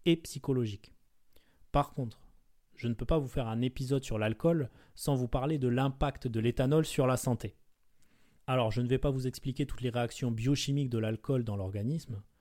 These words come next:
juste vous citer les risques encourus sur des consommations excessives, occasionnelles, mais aussi dans le cadre d'un alcoolisme chronique, c'est-à-dire quand les excès sont répétitifs sur du long terme. Et je finirai sur le cas de la femme enceinte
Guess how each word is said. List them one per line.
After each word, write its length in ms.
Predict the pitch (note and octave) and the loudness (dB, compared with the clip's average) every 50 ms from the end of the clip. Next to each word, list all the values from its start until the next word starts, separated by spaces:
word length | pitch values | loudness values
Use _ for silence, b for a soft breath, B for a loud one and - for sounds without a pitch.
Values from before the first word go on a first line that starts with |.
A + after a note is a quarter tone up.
| b b b b b | b b b b b
juste 340 | - A2+ A2+ C#3 D3 - - | -6 -2 -2 -2 -2 0 -2
vous 160 | C3 A#2 A#2+ | -2 -2 -2
citer 320 | A#2 - - C3+ C3+ - C3 | -4 -4 -6 -4 -2 0 0
les 140 | B2 A2+ A2+ | 0 0 0
risques 260 | B2 C#3 C3+ - - - - | 0 -2 -4 -6 -12 -8 -2
encourus 560 | C#3+ C#3+ C#3 - - C#3+ C3+ C3 C#3 C#3+ - | -2 -2 0 0 0 0 0 2 0 0 0
sur 160 | - - A2 | -2 -4 -4
des 100 | G2+ G#2+ | -4 -4
consommations 640 | - - A2+ - - A#2+ A2 G#2+ G#2+ - - A#2 - _ _ | -4 -6 -6 -4 -2 -2 -2 -2 -2 -2 -4 -6 -6 _ _
excessives, 760 | B2+ C3+ - - - B2 - - - E3 G3 F#3+ D3+ A#2 - - _ _ | -4 -4 -2 -2 -2 -4 -4 -4 -4 -2 -2 0 -2 -4 -6 -10 _ _
occasionnelles, 800 | - C#3 - - C#3 C3 B2 B2 B2+ B2+ C3 C3 B2 A2 - - | 0 2 2 4 2 2 2 2 2 2 4 2 2 0 -4 -6
mais 200 | D3 A2+ A2 G#2 | -6 -4 -4 -2
aussi 220 | A2+ A2 - - B2+ | -4 -4 -4 -4 -4
dans 100 | A2+ G#2 | -2 -2
le 100 | G2+ G#2 | -2 -4
cadre 380 | - - B2+ A#2 A2+ G#2 G#2 | -2 -2 0 0 0 -2 -2
d'un 160 | G2 G2+ G#2 G#2 | -2 -2 -2 -2
alcoolisme 500 | G#2 G#2 - - A2 A2 A2 - - G#2 | -2 -2 -2 0 0 0 -2 -4 -8 -10
chronique, 540 | - - - A#2+ A#2+ C#3+ F3+ - - - b b b b b | -10 -4 -2 0 2 2 0 -2 -6 -12 b b b b b
c'est-à-dire 480 | - - A2+ - A#2+ G#2+ G#2+ A#2 A#2 - | -10 -10 -6 -6 -4 -4 -2 -2 -4 -4
quand 120 | - G#2+ | -6 -6
les 260 | G#2 G2+ G#2 G2 G#2+ | -6 -4 -4 -2 -4
excès 240 | A#2 - - - C#3 | -4 -4 -2 -4 -4
sont 180 | - - A#2+ G#2 | -2 -2 -2 -2
répétitifs 580 | G#2+ A#2+ - - A#2 - - A2+ - F3+ F3 | -2 0 2 0 0 0 -4 -6 -4 -4 -4
sur 180 | - - - A#2 | -2 -2 0 2
du 120 | A2+ A2+ | 2 2
long 180 | A2 A#2 A#2+ A#2+ | 4 4 2 2
terme. 340 | - - A#2+ G2+ G2 F#2+ G#2+ - _ _ _ _ b b b b b b b b b b b b b b - | 2 0 -2 -2 -4 -8 -14 -18 _ _ _ _ b b b b b b b b b b b b b b -2
Et 80 | C#3+ | 0
je 160 | C#3 C3 C#3 C3 | 2 4 2 2
finirai 560 | - - C#3+ C3+ C3+ B2+ C3+ D3 D#3 D#3 D3+ | 2 2 2 4 4 4 4 2 2 2 0
sur 240 | - - - C3 A#2+ | -2 -2 -2 0 0
le 100 | A#2 A#2 | 0 0
cas 220 | - - C3 C3 | 0 0 0 2
de 80 | B2 A2+ | 2 0
la 120 | G#2+ G#2 | 0 -2
femme 280 | - - C3+ C3 B2+ B2 | 0 0 0 0 0 0
enceinte 580 | A#2+ - - - C3+ C#3 D3 D3+ - - C#3+ | -2 -2 -2 -2 0 0 0 -2 -4 -4 -4